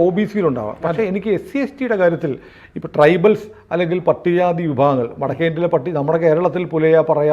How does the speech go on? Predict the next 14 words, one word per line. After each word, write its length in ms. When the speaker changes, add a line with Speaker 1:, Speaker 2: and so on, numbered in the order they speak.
Speaker 1:
എന്നൊക്കെ 280
പറയുന്നതാണ് 400
ഈ 100
പട്ടികജാതി. 500
Speaker 2:
ആ, 180
എന്നൊക്കെ 240
Speaker 1:
ആ, 160
അവരൊക്കെ 160
Speaker 2:
പറയുന്ന 220
Speaker 1:
ഇപ്പോഴും 240
Speaker 2:
ആളുകൾ. 140
Speaker 1:
ഭയങ്കര 300
ദയനീയാവസ്ഥയിലാണ്. 760
Speaker 2:
അവര് 180